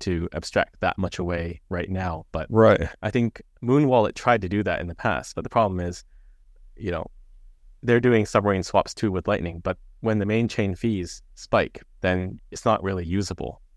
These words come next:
Speaker 2: Yeah.
Speaker 1: And it works for us because we're using Liquid as that middle layer to bounce down on and then come back to Lightning.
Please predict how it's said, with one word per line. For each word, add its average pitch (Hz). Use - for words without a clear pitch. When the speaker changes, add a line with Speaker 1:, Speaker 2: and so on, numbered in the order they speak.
Speaker 2:
Yeah. 117
Speaker 1:
And 98
it -
works 117
for 92
us 120
because 95
we're 95
using 92
Liquid 90
as 80
that 85
middle 98
layer 87
to 82
bounce 98
down 92
on 110
and 90
then 85
come 90
back 85
to -
Lightning. 71